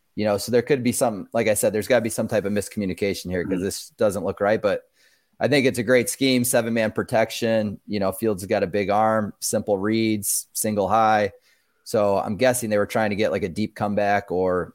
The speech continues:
Speaker 1: double move or, or some type of shot there, but it just didn't happen.
Speaker 2: So the offensive line is pass blocking, and I think the, the, the receiver at the bottom of the screen was run-, running an actual route.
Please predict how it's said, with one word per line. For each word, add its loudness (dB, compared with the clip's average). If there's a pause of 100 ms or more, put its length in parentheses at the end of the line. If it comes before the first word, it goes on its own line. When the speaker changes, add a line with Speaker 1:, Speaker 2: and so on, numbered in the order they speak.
Speaker 1:
double -2
move 0
or, -2
or -2
some -6
type -4
of -4 (260)
shot 0
there, -2
but -2 (160)
it -12
just -8
didn't -6
happen. -6 (460)
Speaker 2:
So -2
the 0
offensive 2
line 4
is 0
pass 4
blocking, -2
and 0
I 2
think 0
the, 0
the, -2
the -2
receiver 0
at 0
the -6
bottom 2
of 4
the 0
screen 0
was 0
run-, -2 (320)
running 2
an 0
actual 0
route. 2